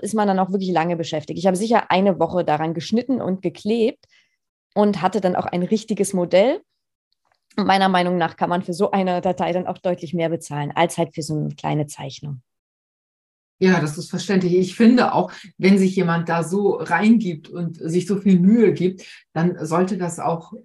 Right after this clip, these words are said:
Speaker 2: entlohnt werden. Dann sollte sich das eben auch darin widerspiegeln oder in einem Preis widerspiegeln, ne? Das muss ja irgendwie auch,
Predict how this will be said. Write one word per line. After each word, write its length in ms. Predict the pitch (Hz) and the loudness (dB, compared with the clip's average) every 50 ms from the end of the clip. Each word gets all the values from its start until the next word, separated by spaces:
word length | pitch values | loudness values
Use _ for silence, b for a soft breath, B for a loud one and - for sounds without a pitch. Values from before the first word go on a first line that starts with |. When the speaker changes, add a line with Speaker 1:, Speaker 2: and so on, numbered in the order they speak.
| _ _ | _ _
Speaker 2:
entlohnt 480 | - 185 170 151 175 196 208 220 196 175 | 0 0 2 4 4 4 4 4 4 2
werden. 220 | 151 139 143 143 | -2 -2 0 0
Dann 140 | 147 143 139 | 0 0 0
sollte 280 | 156 165 180 185 190 | 0 0 2 2 0
sich 160 | 165 165 160 - | 0 0 -4 -4
das 220 | 170 160 160 - - | -4 -4 -4 -4 -6
eben 260 | - 160 165 165 170 | -6 -4 -2 -2 -4
auch 320 | - - 147 254 254 - B B B B B B _ _ _ | -4 -2 -2 -2 -2 -4 B B B B B B _ _ _
darin 640 | - 147 151 143 160 156 165 165 175 175 175 175 160 | -10 -8 -6 -4 -2 -2 -2 0 0 0 2 0 0
widerspiegeln 760 | 160 180 180 180 175 170 - - - 175 170 160 170 151 143 - | 0 2 2 2 0 -2 -6 -8 -8 -8 -6 -4 -6 -6 -4 -4
oder 180 | 160 165 147 | -4 -4 -4
in 120 | - 151 165 | -4 -4 -4
einem 120 | 160 147 | -4 -4
Preis 440 | - - 165 156 170 170 170 - - | -6 -6 -4 -2 -2 -4 -4 -6 -6
widerspiegeln, 880 | 165 160 160 139 135 139 - - - 135 131 131 139 135 127 127 139 | -6 -4 -4 -6 -8 -8 -12 -12 -10 -10 -10 -8 -10 -10 -8 -6 -4
ne? 140 | 151 180 202 196 | -4 -4 -4 -4
Das 200 | 196 160 151 - | -6 -8 -4 -2
muss 200 | 180 165 165 - | -4 -4 -4 -6
ja 100 | - - | -8 -8
irgendwie 340 | - 156 165 156 147 156 - | -4 -4 -2 -2 -4 -6 -8
auch, 260 | - - 135 - - | -8 -8 -10 -10 -12